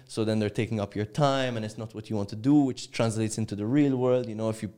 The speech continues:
commit a crime, the police come to take you. So school is really, like, a dumbed down version of society, you know? They, they teach you the basics of society,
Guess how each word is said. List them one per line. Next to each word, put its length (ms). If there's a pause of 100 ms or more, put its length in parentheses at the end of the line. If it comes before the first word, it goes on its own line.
commit 260
a 60
crime, 420
the 80
police 400
come 140
to 80
take 300
you. 100 (200)
So 140
school 320
is 160
really, 220
like, 300 (360)
a 80
dumbed 460
down 300
version 720
of 180
society, 680
you 100
know? 160
They, 160 (160)
they 120
teach 380
you 60
the 80
basics 520
of 120
society, 680